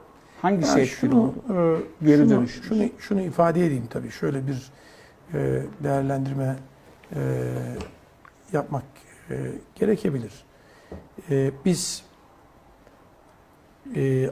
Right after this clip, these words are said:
Speaker 2: aldığımız her kararda risk üzerine karar alıyoruz. Şimdi,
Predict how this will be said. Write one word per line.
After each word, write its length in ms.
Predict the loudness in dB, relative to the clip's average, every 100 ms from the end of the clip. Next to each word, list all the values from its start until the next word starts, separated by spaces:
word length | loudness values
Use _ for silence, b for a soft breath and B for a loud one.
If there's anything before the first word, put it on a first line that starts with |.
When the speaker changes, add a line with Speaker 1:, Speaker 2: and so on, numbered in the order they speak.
| 6
Speaker 2:
aldığımız 480 | 6 6 0 -2
her 280 | 4 4 4
kararda 760 | 0 0 0 2 4 4 4 -12 -20 -2
risk 240 | -2 -2
üzerine 220 | -4 -4 -4
karar 200 | -8 -10
alıyoruz. 540 | -10 -12 -16 -20 -20 -20 _ _ _ -20 -20 _ _ _ _ _ _ _ -20 _ _ -20 -20 _ -20 _ -20 -20 -20
Şimdi, 400 | -6 0 0 0